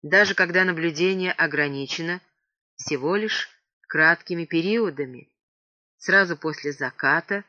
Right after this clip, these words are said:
или перед самым рассветом. И когда бы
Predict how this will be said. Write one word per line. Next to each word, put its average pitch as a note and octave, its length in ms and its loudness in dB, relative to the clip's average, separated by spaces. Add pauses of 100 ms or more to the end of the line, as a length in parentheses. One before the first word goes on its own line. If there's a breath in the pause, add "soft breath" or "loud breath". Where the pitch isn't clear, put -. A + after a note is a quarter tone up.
(360)
или D4 180 0
перед C3+ 300 -10
самым B2+ 340 -6
рассветом. C3+ 920 -10 (1040)
И E3 80 -6
когда G3+ 400 6
бы F#3+ 160 2